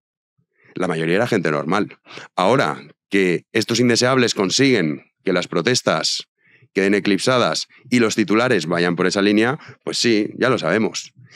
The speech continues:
Si sabemos los medios de comunicación que tenemos en España, sabemos que están esperando cualquier cosa para así deslegitimar un movimiento. Y es un movimiento contra la amnistía.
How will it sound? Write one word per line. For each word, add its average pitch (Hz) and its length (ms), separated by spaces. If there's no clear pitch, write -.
Si 117 100
sabemos 131 320
los 113 100
medios 113 180
de 104 80
comunicación 92 460
que 117 80
tenemos 82 240
en 76 60
España, 78 540
sabemos 98 340
que - 80
están 107 160
esperando 113 540
cualquier 117 400
cosa 170 440
para 127 340
así 117 360
deslegitimar 107 760
un 123 180
movimiento. 80 580
Y 80 100
es 80 80
un 85 80
movimiento 107 360
contra 139 220
la 85 60
amnistía. 80 580